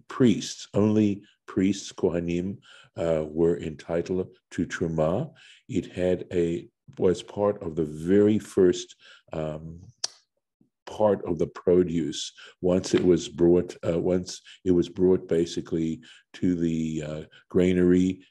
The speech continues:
and smoothed out into the pile and ready to take to market. And then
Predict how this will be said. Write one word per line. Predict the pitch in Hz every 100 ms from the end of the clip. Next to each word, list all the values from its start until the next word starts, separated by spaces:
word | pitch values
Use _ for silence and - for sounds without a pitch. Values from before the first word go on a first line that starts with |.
| -
and | 87
smoothed | - - 90 95 95 -
out | 90 82 82 -
into | 87 78 -
the | 76
pile | 69 - 90 90 90 90 - - -
and | 85 80
ready | 87 87 85
to | -
take | 69 85 82 -
to | -
market. | 73 76 101 - 147 - _ - - _
And | 82 82
then | 87 85